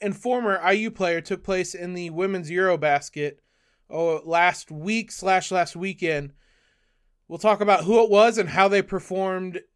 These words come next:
during their games here in just a moment. So for those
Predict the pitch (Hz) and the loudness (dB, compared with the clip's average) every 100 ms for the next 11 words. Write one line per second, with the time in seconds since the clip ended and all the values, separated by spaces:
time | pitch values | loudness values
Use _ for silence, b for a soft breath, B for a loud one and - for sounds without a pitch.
0 | _ 147 175 175 170 170 165 151 156 156 | _ -8 -4 -2 -2 -6 -10 -10 -6 -4
1 | 151 147 143 165 165 160 151 190 185 175 | -2 -4 -6 -4 -4 -6 -8 -4 -4 -2
2 | 185 - 185 180 151 _ _ _ _ _ | -6 -4 -6 -4 -8 _ _ _ _ _
3 | _ _ _ _ _ _ _ _ _ _ | _ _ _ _ _ _ _ _ _ _
4 | _ _ _ _ _ _ _ _ _ _ | _ _ _ _ _ _ _ _ _ _
5 | _ _ _ - 202 202 196 185 175 202 | _ _ _ -4 4 6 6 2 -4 -2
6 | 185 202 226 240 220 | 2 4 4 2 -2